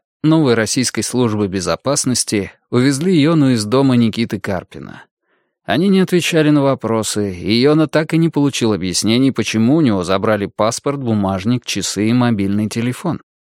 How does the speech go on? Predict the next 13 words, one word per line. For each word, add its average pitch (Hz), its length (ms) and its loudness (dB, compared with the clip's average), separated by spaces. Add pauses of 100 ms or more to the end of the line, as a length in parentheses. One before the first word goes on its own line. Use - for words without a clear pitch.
(960)
Просидев 156 460 0
час 160 320 -2
в - 60 -18
придорожной 143 580 0
забегаловке, 139 760 0
непрошеные 131 560 0
сопровождающие 117 960 -2
отвезли 104 500 -4
его 131 200 -2
в - 40 -12
серую 127 380 0
бетонную 110 560 0
высотку 110 720 -6